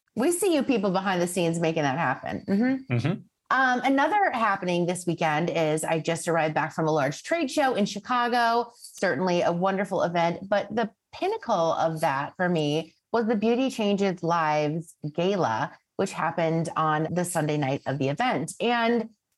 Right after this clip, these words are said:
Speaker 1: what was wonderful about that is I had the personal opportunity as the Tease Media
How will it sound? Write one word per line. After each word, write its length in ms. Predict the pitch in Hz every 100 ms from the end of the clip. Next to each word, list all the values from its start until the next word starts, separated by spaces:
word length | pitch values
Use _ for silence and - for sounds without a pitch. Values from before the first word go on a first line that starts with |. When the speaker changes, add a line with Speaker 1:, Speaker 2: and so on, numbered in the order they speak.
| _ _
Speaker 1:
what 140 | 254
was 180 | 240 240
wonderful 440 | 214 269 359 294 208
about 300 | 180 160 165
that 220 | 160 160
is 160 | 175 175
I 140 | 185
had 240 | 214 214 190
the 240 | 185 175
personal 360 | 175 294 311 214
opportunity 960 | 131 156 156 156 170 160 151 156 151 156
as 340 | 160 156 147
the 100 | -
Tease 360 | 151 - 156 147
Media 540 | 208 247 233 202 202